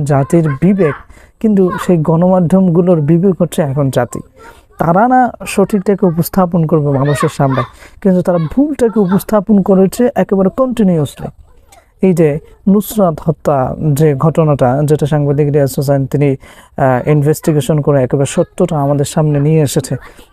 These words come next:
কিন্তু এই সময় টিভি এবং একাত্তর টিভি তারা যেটা করেছে সেটা হচ্ছে যে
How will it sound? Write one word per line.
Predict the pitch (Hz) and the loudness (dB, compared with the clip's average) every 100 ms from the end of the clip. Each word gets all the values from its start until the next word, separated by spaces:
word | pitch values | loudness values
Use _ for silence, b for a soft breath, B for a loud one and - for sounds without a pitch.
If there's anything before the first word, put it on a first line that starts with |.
| - | -4
কিন্তু | 175 170 | 0 2
এই | 165 | 2
সময় | 143 165 160 160 | 2 0 2 2
টিভি | 180 170 196 | 0 0 2
এবং | - 151 151 | 0 0 0
একাত্তর | - 156 220 - 233 | -2 -2 -4 -2 -4
টিভি | 170 165 147 | -2 -2 0
তারা | 143 147 143 | 0 0 2
যেটা | 147 143 | 2 0
করেছে | 135 131 135 190 226 B B - | 0 -2 0 0 -2 B B -6
সেটা | 170 156 | 0 0
হচ্ছে | 147 175 | 0 0
যে | 160 | 0